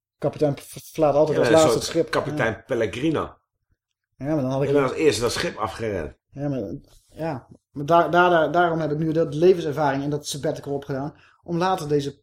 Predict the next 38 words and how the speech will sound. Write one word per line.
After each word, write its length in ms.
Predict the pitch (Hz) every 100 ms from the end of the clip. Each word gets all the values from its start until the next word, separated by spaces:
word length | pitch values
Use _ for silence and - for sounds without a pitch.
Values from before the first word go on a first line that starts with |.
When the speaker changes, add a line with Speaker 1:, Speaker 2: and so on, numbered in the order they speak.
| _
Speaker 1:
fantastische 600 | - - - - 139 -
podcast 380 | - - 160 143
op 80 | -
te 60 |
starten. 260 | - 143 370
Speaker 2:
Ja, 60 |
dat 220 | 247 185 180
is 180 | 175 135
het 200 | 117 131
voordeel, 380 | 175 123 110
maar 220 | 139 90 - _ _
Speaker 1:
Podcast? 440 | 254 269 165 180
Het 80 | -
is 80 | 320
helemaal 220 | 381 247
geen 80 | -
podcast. 300 | 180 139 175
Het 120 | 202
is 20 | 208
een 60 | 240
live 160 | 175
radio 280 | 226 285 269
Speaker 2:
Een 60 | 175
Speaker 1:
show, 100 | 127
Speaker 2:
live 160 | 131 127
Speaker 1:
man. 80 |
Speaker 2:
radio 340 | 110 127 120 76
show, 340 | - 92 73
hè? 80 | 104
Speaker 1:
Fuck, 340 | - - 220
man. 220 | 135 123 107 _ _ _ _
Speaker 2:
Vroeger 300 | - 160 98
waren 160 | 71
we 40 | 76
een 60 | 73
podcastje. 480 | 67 - 69 - - _
Speaker 1:
Ja, 220 | 156 151 113
vroeger. 480 | - 226 147 110